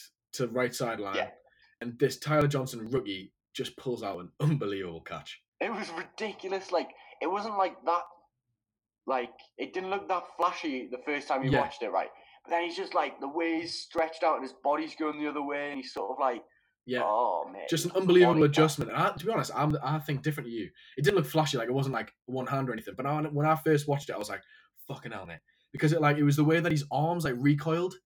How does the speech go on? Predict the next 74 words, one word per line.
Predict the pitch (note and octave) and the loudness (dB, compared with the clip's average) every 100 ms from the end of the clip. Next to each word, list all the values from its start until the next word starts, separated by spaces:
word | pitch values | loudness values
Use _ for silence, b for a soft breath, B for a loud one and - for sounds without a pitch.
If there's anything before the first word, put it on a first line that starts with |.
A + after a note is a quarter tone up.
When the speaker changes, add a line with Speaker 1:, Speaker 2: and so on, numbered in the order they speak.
| - | -4
Speaker 1:
almost. | D#3+ F#3 G3 - _ | -2 -2 -4 -12 _
Speaker 2:
Yeah. | A#3 - B B - | -4 -4 B B -2
Speaker 1:
Like, | D#3 | 2
he | |
was | E3 | 4
going | D3 G3+ F#3 | 8 8 8
Speaker 2:
Like, | F3 | 6
Speaker 1:
one | D#3 | 6
way, | B2 | 6
Speaker 2:
yeah. | B2 | 4
Speaker 1:
he | C#3 | 2
had | C#3 | 4
made | D3 D#3+ | 4 4
the | D3+ | 4
adjustment, | D#3 D3+ B2 G#2+ - b b - | 4 2 -2 -8 -14 b b -2
and | C#3+ | 2
he, | |
like, | C3+ C3+ C#3+ | 2 2 2
reached | F3 - | 0 2
out | D#3 C3+ | 2 2
and, | B2 | -2
like, | A#2+ | -6
pulled | - D#3 D3+ | 0 4 6
the | D3 | 6
ball | D3+ E3 | 6 4
back | D3 D#3+ | 4 0
in | D#3 | 2
the | D3 | 2
other | D3+ | 4
direction. | D3 D3+ D3 F3+ - b b b | 4 2 -2 -6 -8 b b b
Oh, | C#3 B2 | -2 0
man, | A#2 A2+ | -2 0
that | G2+ | 0
was | C3 | 0
Speaker 2:
Yeah. | |
Speaker 1:
amazing. | C3 C#3 C3+ G#2+ | 0 0 -2 -4
Such | - D#3 D3 | -2 -2 0
a | |
good | C#3 - | -2 0
Speaker 2:
It | |
Speaker 1:
play. | A#2 | -2
Speaker 2:
was | G2 | -4
class. | - G#2+ G2 - _ _ _ _ - | -4 -4 -4 -8 _ _ _ _ -4
How | E3 E3+ - | -4 -2 -6
good | D#3 | -8
does | D3+ C#3 | -8 -8
Brady's | C#3+ C3+ B2 | -6 -6 -2
arm | B2 B2 | 0 0
look, | G#2+ F2 | -4 -8
though? | D#2+ D2 - _ | -8 -8 -10 _
Speaker 1:
Brady's | C3 D#3 C#3+ A#2+ | -4 0 0 -2
Speaker 2:
It's | A#2 | -4
mental. | A#2+ A#2+ B2+ A#2+ | -8 -8 -10 -10
Speaker 1:
he's, | A#2+ A2 - - | -10 -12 -14 -4
he | D3+ | -2
did, | G#3+ | -2
even | B3 A#3 | -2 -2
though | G#3 | 0
he | |
didn't | F3+ D#3 | 0 2
play | D#3+ | 2
amazing, | C#3+ C3 A#2 A2+ | 2 2 -2 -4
I | |
think | D3+ D3 D3 | 0 2 2
you've | D3 | 2
gotta | D#3 D3+ | 4 4
give | D3 C#3+ | 2 2
some | D#3 | 2
of | C#3 | 0
the | |
credit | C#3+ C3+ B2+ B2+ - | 0 0 0 -2 -4
to | C3 A#2+ - | -2 -2 -6
the | |
Bucs | - B2 - - - | -6 -6 -6 -12 -12